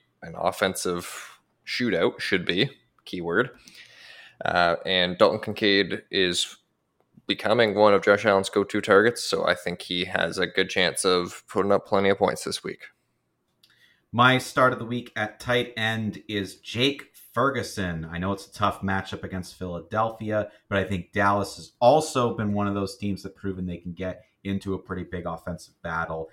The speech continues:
Speaker 2: Certainly last time they played Philadelphia, uh, they were able to score a bunch of points. Ferguson was a big part of that game, so I think that he's gonna have, uh, another good one here for the Cowboys.
Speaker 1: And my tight end sit of the week, David Njoku.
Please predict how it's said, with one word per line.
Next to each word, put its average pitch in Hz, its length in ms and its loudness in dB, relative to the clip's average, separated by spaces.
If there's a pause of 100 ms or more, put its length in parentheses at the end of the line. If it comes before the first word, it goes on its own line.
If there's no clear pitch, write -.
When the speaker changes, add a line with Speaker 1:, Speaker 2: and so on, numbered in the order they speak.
Speaker 2:
Certainly 104 480 -2
last 92 420 -4
time 87 300 -4 (220)
they 85 80 -6
played 85 360 -6
Philadelphia, 82 920 -8 (240)
uh, 78 140 -6
they 78 120 -8
were 80 180 -8
able 90 240 -6
to 80 80 -14
score - 260 -8
a - 40 -8
bunch 80 220 -12
of - 80 -20
points. 82 520 -10
Ferguson 87 360 -6
was 80 100 -12
a - 40 -20
big - 280 -16
part - 460 -10
of 104 80 -18
that 101 260 -4
game, 131 320 -6 (220)
so 98 180 -2
I 90 80 2
think 87 300 -8
that 85 100 -14
he's 87 220 -12
gonna 85 200 -10
have, 80 380 -8
uh, 80 240 -8
another 78 400 -10
good 80 160 -16
one 78 220 -16
here 76 240 -20 (120)
for 78 100 -20
the - 80 -20
Cowboys. - 580 -20 (1200)
Speaker 1:
And - 120 -10
my 85 100 0
tight 85 240 -2
end 80 160 -2
sit - 180 -4
of 92 60 2
the 92 60 0
week, 104 340 0
David 101 300 2
Njoku. 90 680 -4